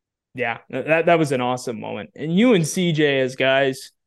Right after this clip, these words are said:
who were there from day one, had to really soak that up, how meaningful that was. And knowing that you were gonna be there for the playoffs as well, how cool was that night? Because whether it was a, a guy who had been there all season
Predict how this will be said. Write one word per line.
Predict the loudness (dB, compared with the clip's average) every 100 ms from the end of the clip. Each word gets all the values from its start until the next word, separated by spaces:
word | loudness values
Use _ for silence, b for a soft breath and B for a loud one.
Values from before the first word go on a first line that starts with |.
| _
who | -4
were | -2
there | 2 2 0
from | -6 -8
day | -4 -4
one, | -4 -8 -8
had | -4 -4
to | -4
really | -6 -6 -6
soak | -8 -4 -4 -4
that | -6 -4
up, | -8 -8
how | -8 -6
meaningful | -4 -4 -4 -4 -2
that | 0 0
was. | 0 -2
And | -4 -2
knowing | 2 2 2
that | 0
you | 0
were | 0
gonna | -2 -4
be | -2 0
there | 0 -4
for | -8
the | -12
playoffs | -2 0 2 0 -4
as | -12
well, | -6 0 0 -2 b b
how | -2 0
cool | 0 0 2
was | 4 2
that | -2 -2
night? | -4 -8 -8
Because | -12 -6 -4 -2 -6 -14 b b _
whether | 4 6 6 6
it |
was | 4 2
a, | 2 2 -2
a | -6 -4
guy | -2 2 2
who | 0
had | 0
been | -4
there | -4 -2
all | -4
season | -4 -8 -8 -6 -6 -6